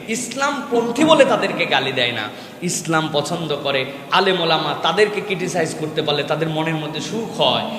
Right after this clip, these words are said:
তাদের অন্তরের সাথে শয়তানি জড়িত। সুতরাং অমুককে তুমুককে এই কথা বলে তারা মজা নেয়। সাধারণ একজন মানুষকে অপমান করা আর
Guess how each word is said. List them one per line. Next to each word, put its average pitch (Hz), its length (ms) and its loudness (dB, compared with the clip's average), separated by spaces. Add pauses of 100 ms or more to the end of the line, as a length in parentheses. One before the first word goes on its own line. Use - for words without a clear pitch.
(140)
তাদের 170 240 2 (180)
অন্তরের 190 440 4
সাথে 190 260 -2
শয়তানি 170 480 0
জড়িত। 185 460 2 (280)
সুতরাং 175 340 0
অমুককে 233 380 4
তুমুককে 196 420 0
এই 180 140 -2
কথা 165 200 0
বলে 175 180 0
তারা 151 360 0 (220)
মজা 156 280 2
নেয়। 123 240 0 (360)
সাধারণ 156 640 2
একজন 151 360 -2
মানুষকে 160 400 -4
অপমান 143 460 -2
করা 123 280 0 (220)
আর 147 100 -2